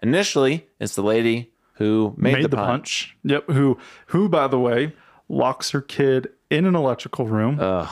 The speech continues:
Speaker 2: tells him not to touch anything, and then he fucking touches things and gets shocked to death. So she cuts her wrists open and
Speaker 1: Yep.
Speaker 2: kills herself outside the door.
Speaker 1: That is one of the little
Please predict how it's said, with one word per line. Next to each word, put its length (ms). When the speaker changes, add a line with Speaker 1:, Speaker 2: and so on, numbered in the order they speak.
Speaker 2:
tells 340
him 300
not 280
to 80
touch 340
anything, 500
and 160
then 120
he 140
fucking 540
touches 520
things 340
and 260
gets 260
shocked 440
to 60
death. 360
So 180
she 200
cuts 380
her 100
wrists 320
open 500
and 140
Speaker 1:
Yep. 100
Speaker 2:
kills 200
herself 360
outside 420
the 60
door. 440
Speaker 1:
That 160
is 160
one 200
of 140
the 200
little 580